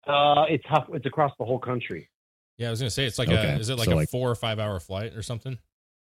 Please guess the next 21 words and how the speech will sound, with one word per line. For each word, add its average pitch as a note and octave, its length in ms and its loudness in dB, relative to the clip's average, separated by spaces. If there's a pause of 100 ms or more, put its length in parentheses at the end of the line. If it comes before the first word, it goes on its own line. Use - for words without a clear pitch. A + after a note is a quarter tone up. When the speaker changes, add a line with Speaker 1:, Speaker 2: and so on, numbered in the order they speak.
(220)
Speaker 1:
It's, D3 180 -2
it's - 220 0
a D#3 100 6 (100)
five D3+ 180 6
hour C3 260 4 (100)
flight. A#2 340 2
So C3 80 0
Speaker 2:
Yeah. A#2+ 100 0
Speaker 1:
I'm D3 400 6
literally, C#3 760 4 (140)
uh, A#2+ 180 -4
British C#3+ 340 2
Columbia C#3 540 2
is, A2+ 80 -2
like, A#2+ 200 -2
the A#2 80 -4
last A2+ 380 0
province B2 480 0 (260)
by A#2 260 -2
the G#2+ 420 0
water A#2+ 580 0